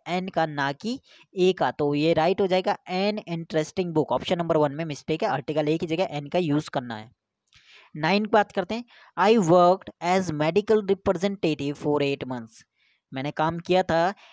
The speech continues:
एक मेडिकल रिप्रेजेंटेटिव की तरह आठ महीने के लिए। आठ महीने के लिए मैंने एक मेडिकल रिप्रेजेंटेटिव की तरह काम किया था। अगर इसे मीनिंगफुल बनाएं तो ऑप्शन नंबर बी में हम क्या करेंगे, आर्टिकल ए हमें ऐड करना पड़ेगा as a medical representative तरह,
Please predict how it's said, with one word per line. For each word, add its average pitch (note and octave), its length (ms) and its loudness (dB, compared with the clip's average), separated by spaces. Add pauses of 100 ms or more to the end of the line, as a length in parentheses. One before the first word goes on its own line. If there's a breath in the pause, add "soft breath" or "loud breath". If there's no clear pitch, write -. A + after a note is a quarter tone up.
(100 loud breath)
एक G#3+ 220 0
मेडिकल F3 520 0
रिप्रेजेंटेटिव F#3+ 840 0
की F#3+ 100 -2
तरह D3+ 360 0 (280 soft breath)
आठ D3 220 -2
महीने C#3 300 -4
के C3 100 -10
लिए। A#2+ 140 -8
आठ D3 200 -4
महीने F3 240 -4
के F#3+ 80 -2
लिए F3+ 100 2
मैंने E3+ 260 -2
एक F#3 180 0
मेडिकल D3 400 -2
रिप्रेजेंटेटिव D#3 680 -2
की E3+ 140 -4
तरह D3 180 -4 (120)
काम F3 220 -4
किया F3 140 -2
था। G3 160 0
अगर F3 180 0
इसे D#3+ 160 -4
मीनिंगफुल F#3 480 -2
बनाएं E3+ 260 -4
तो F3+ 100 -2
ऑप्शन D#3 220 -4
नंबर D3+ 200 -4
बी C#3+ 200 0
में D3 100 0
हम D#3+ 200 -4 (400 loud breath)
क्या F3 180 2
करेंगे, G3+ 480 0 (340 loud breath)
आर्टिकल G3+ 440 -2 (100)
ए G3 160 2
हमें F#3 240 -2
ऐड D#3+ 340 -8
करना F#3+ 240 -4
पड़ेगा F3+ 440 -2 (180)
as E3+ 420 -6 (460)
a G3+ 100 2 (180)
medical E3+ 520 -2
representative C#3+ 880 -6
तरह, A#2 220 -12